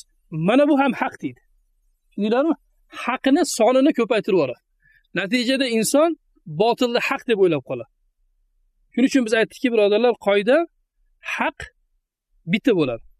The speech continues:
Mana bu hozirgi paytdagi, birodarlar, shaytonni haqdan adashtirishlikdagi eng samara berayotgan uslublardan biri. Botil ahli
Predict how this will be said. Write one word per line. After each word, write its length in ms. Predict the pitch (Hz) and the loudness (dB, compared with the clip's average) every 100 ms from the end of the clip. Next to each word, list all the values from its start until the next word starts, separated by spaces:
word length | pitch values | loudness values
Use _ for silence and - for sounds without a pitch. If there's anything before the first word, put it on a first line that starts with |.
| _ _ _ _ _ _ _ _ | _ _ _ _ _ _ _ _
Mana 180 | 170 202 247 | -4 0 2
bu 80 | 277 | 2
hozirgi 400 | 220 220 247 262 | 0 -2 -2 -2
paytdagi, 400 | 226 220 - 240 | -2 -2 -4 -2
birodarlar, 480 | 214 214 202 214 240 | 2 2 2 0 -2
shaytonni 680 | - 196 196 214 214 214 269 202 _ _ _ _ _ _ _ - | -4 -6 -2 0 0 0 -2 -4 _ _ _ _ _ _ _ -10
haqdan 380 | 208 - 269 233 | -8 -2 -2 0
adashtirishlikdagi 920 | 190 208 196 220 202 202 196 220 226 - | 0 0 -2 -2 -2 -2 -2 -2 -2 -6
eng 220 | - 277 269 - _ _ _ _ | 0 2 2 0 _ _ _ _
samara 340 | - 185 226 220 | -4 0 2 2
berayotgan 400 | 208 208 - 214 | 2 0 2 0
uslublardan 520 | - 190 190 185 190 | 0 0 0 0 0
biri. 160 | 175 143 - _ - | 0 -2 -6 _ -10
Botil 400 | 147 185 196 254 | -2 -2 0 -2
ahli 320 | 190 175 247 | -4 -2 0